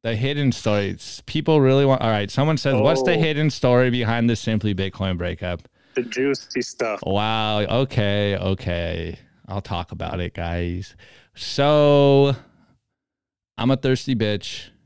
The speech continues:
Speaker 1: No, no, no. What happened is Nico and Phil, I don't know, had a disagreement. Shit exploded instantly over Twitter. We recorded on Sunday. Before we even noticed,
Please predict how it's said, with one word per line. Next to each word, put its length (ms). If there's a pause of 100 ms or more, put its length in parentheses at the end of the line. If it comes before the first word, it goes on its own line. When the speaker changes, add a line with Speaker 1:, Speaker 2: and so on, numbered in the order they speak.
(180)
Speaker 1:
No, 220
no, 200
no. 200
What 180
happened 480
is 440
Nico 340
and 120
Phil, 340
I 140
don't 100
know, 80
had 160
a 60
disagreement. 640 (280)
Shit 240
exploded 680
instantly 540
over 220
Twitter. 580
We 140
recorded 580
on 180
Sunday. 680 (840)
Before 340
we 100
even 200
noticed, 600